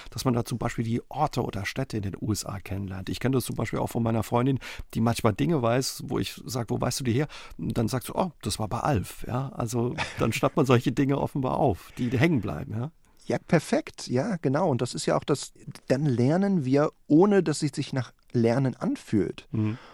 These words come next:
Speaker 2: Und wir verbinden es mit gewissen Dingen, die wir schätzen, mögen, äh, wo wir eine emotionale Nähe verspüren. Und gerade Sport ist, glaub ich, ein, ein Sport und Geografie ist so eine, ein, eine klassische Verbindung,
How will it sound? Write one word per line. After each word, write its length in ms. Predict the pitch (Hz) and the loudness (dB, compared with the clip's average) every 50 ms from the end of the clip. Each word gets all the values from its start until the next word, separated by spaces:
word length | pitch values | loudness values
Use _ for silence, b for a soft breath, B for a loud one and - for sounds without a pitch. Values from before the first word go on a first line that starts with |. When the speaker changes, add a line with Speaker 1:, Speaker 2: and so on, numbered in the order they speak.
| B B | B B
Speaker 2:
Und 140 | - 123 135 | 0 4 4
wir 80 | 151 | 4
verbinden 540 | - - 147 117 - 190 269 294 - - 160 | 4 4 2 4 4 2 2 0 -2 0 -2
es 160 | 127 - - | -2 0 0
mit 120 | 123 117 - | -2 -4 -2
gewissen 380 | 127 117 127 127 - 123 113 | -2 -2 -2 0 0 0 2
Dingen, 460 | 110 139 170 190 180 160 139 123 113 104 | 4 2 4 4 4 4 4 2 2 2
die 160 | 117 113 110 | 2 2 2
wir 100 | 117 117 | 2 0
schätzen, 600 | - - 175 175 - - - - 143 127 117 113 113 | 0 0 -2 -2 -2 -4 -8 -4 -2 0 0 2 4
mögen, 580 | 117 127 151 170 180 180 151 123 113 107 104 104 | 6 8 8 8 8 6 4 2 2 0 0 -2
äh, 260 | - 113 117 113 110 | 0 2 2 2 2
wo 140 | 113 113 110 | 2 0 0
wir 80 | 123 120 | 2 2
eine 100 | 120 120 | 2 2
emotionale 600 | 120 120 123 - - 127 117 113 113 117 117 113 | 0 0 -2 -2 -2 -2 0 2 4 4 4 4
Nähe 260 | 117 131 156 170 180 | 2 2 2 0 -2
verspüren. 720 | - - 113 - - - - 113 107 98 - - - - B B B B B B B B B | -2 -4 -6 -6 -6 -6 -2 2 2 2 0 -2 -8 -10 B B B B B B B B B
Und 100 | 120 - | -4 0
gerade 300 | - 98 80 - 104 101 | 0 0 2 0 0 0
Sport 460 | - - - - 107 92 - 110 - | -2 -2 -4 -2 0 0 0 0 -2
ist, 180 | - - - | -6 -8 -10
glaub 200 | - - - 98 | -8 -6 -6 -6
ich, 220 | 104 - - - - - - - - - | -6 -10 -14 -16 -16 -14 -14 -14 -12 -8
ein, 180 | - 95 - | -8 -8 -8
ein 220 | - 101 87 - - - | -8 -8 -10 -10 -10 -12
Sport 360 | - - - - 175 214 - | -12 -4 2 4 4 4 4
und 100 | 175 156 | 2 2
Geografie 600 | 147 131 117 - 127 120 - - - - - 208 | 2 2 2 2 0 -2 -2 -2 -2 0 2 2
ist 160 | 147 127 123 - | 2 2 0 -2
so 100 | - - | -2 0
eine, 220 | - 123 117 110 B B B B B B B B B - | 2 2 2 2 B B B B B B B B B -6
ein, 160 | 107 107 - | -6 -4 -4
eine 160 | - - 110 | -2 -4 -4
klassische 720 | - - - - - 120 127 151 - - - 160 - - 139 | -4 -6 -6 0 4 4 6 4 4 2 -2 -2 0 0 0
Verbindung, 880 | - - 127 107 - 135 131 147 156 135 107 98 82 80 - - 95 | 0 0 0 0 4 4 4 4 4 2 2 0 -2 -2 -6 -8 -10